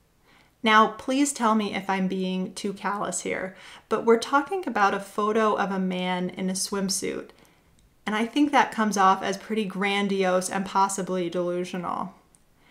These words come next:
There are many moments that have healed pain in the world. The end of World War Two, the development of the polio vaccine, the end of apartheid.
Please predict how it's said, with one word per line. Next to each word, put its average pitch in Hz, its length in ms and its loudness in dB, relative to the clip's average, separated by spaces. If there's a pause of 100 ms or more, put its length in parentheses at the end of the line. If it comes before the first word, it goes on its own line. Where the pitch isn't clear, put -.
(260)
There 208 280 4
are 202 200 4
many 196 320 -2
moments 190 520 -2
that 180 240 -4
have 185 260 -6
healed 202 420 -4
pain 190 500 -4
in 185 140 -4
the 175 100 -2
world. 175 500 -4 (720)
The 180 160 -4
end 185 180 -2
of 190 160 -2
World 180 240 0
War 180 180 -2
Two, 185 420 -6 (460)
the 196 80 -2
development 190 840 -2
of 214 220 0
the 233 140 4
polio 226 520 2
vaccine, 185 800 -2 (480)
the 214 180 -2
end 190 280 2
of 202 100 0
apartheid. 214 800 2